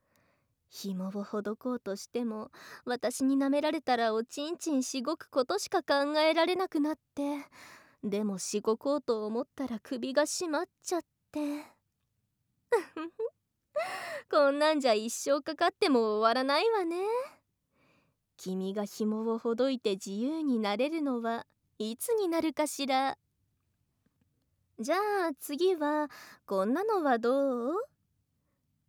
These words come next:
今度は数秒程度じゃなくて、あなたの頭、しばらくの間私の口の中で舐め続けていてあげる。あなたがバカになっ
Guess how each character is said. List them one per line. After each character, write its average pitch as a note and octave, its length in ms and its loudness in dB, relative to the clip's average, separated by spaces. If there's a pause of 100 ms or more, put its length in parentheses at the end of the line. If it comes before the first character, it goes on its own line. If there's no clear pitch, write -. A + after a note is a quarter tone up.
(100)
今 C#4+ 300 2
度 A#3+ 140 2
は F#3 140 0
数 A#3+ 340 -4
秒 E4+ 160 0
程 F#4+ 300 -2
度 D4+ 140 -2
じ C4 100 -4
ゃ B3+ 40 2
な D4 160 -2
く - 120 -20 (160)
て、 D#4 400 -4 (720)
あ G3+ 180 -2
な A3 160 -2
た G#3+ 200 -6
の F#3 260 -6
頭、 A#3 520 -6 (500)
し - 180 -6
ば B3 120 4
ら B3 120 2
く A#3+ 120 -4
の G3+ 160 -2
間 G#3+ 280 -2
私 G3+ 420 -2
の B3+ 100 2
口 - 280 -4
の C#4 120 2
中 D4+ 240 -2
で G#3+ 140 -2
舐 F#3 160 -2
め F#3+ 140 -2
続 C4 300 -6
け G4 140 -4
て D#4 200 -2
い C#4 80 -4
て C4 220 -2
あ C4 100 0
げ C#4+ 220 -4
る。 D4+ 140 -4 (1080)
あ B3 180 -2
な C4 140 0
た B3+ 140 -2
が G3+ 140 0
バ G#3+ 260 0
カ F#4 140 -2
に D4+ 140 0
な D4+ 120 0
っ - 40 -8